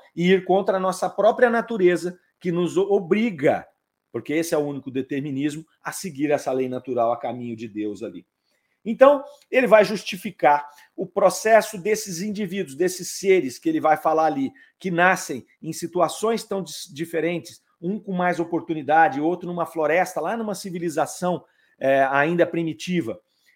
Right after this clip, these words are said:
Ele vai pontuar aí, a partir dessa, dessas impressões que ele colocou,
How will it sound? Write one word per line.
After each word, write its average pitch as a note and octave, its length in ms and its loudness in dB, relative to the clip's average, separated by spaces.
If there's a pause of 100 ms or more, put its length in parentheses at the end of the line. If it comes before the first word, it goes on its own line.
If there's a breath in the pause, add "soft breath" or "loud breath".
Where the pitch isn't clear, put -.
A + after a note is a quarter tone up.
Ele E3 160 0
vai F#3+ 200 4 (200)
pontuar G#3 580 6
aí, C3+ 220 2
a C3 60 0
partir C3+ 360 -2
dessa, F#3 480 -2 (360)
dessas D3+ 340 -4
impressões A#2+ 540 -10
que - 100 -14
ele C#3+ 120 -10
colocou, F#3 540 0